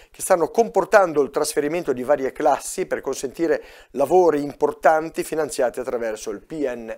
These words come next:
R R. "Mi scuso con tutti", ha dichiarato il vice sindaco, "soprattutto coi genitori e il personale scolastico,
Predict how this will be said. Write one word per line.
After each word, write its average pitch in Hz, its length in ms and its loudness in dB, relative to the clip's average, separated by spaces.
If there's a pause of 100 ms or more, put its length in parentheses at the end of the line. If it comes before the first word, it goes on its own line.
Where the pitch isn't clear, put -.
R 104 460 -8
R. 85 460 -10 (420)
"Mi 143 80 -8
scuso 214 320 4
con 180 220 2
tutti", 247 300 0
ha - 20 6
dichiarato 151 440 2
il 139 60 -2
vice 147 220 -4
sindaco, 190 480 -4
"soprattutto 151 560 -4
coi 147 180 0
genitori 156 540 0
e 165 60 2
il 123 100 -6
personale 180 720 -6
scolastico, - 840 -2